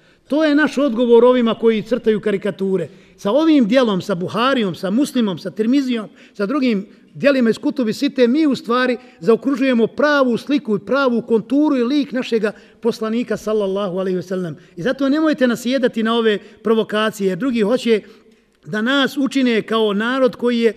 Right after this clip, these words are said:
najpismeniji, najkulturniji, ono, kroz istoriju, kao što znate, koji je izgradio najveću civilizaciju i kulturu, hoće sad da nas naprave barbarima, kao mi uništavamo. Ne, musliman ne uništava i nikoga ne diraš, jer taj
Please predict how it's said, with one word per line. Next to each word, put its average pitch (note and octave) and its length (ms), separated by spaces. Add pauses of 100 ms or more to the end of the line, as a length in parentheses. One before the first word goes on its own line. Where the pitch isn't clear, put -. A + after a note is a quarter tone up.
(260)
najpismeniji, A#3 840
najkulturniji, A#3 760
ono, G#3+ 300 (160)
kroz G3 200
istoriju, A#3 400
kao G3 180
što F#3+ 100
znate, F#3+ 320
koji G3 180
je - 20
izgradio A#3 400
najveću E4 380
civilizaciju B3+ 760 (160)
i A#3+ 100
kulturu, B3 460
hoće B3 260
sad A#3+ 200 (220)
da G#3 80
nas G#3+ 140
naprave A3+ 360
barbarima, G3 560 (240)
kao G#3+ 180
mi A3+ 160
uništavamo. F#3 640
Ne, E3+ 340 (240)
musliman G#3 540
ne G3 60
uništava F3+ 680 (200)
i D#3+ 100
nikoga A3+ 360
ne A3+ 120
diraš, G#3 360
jer G#3 100
taj A3+ 380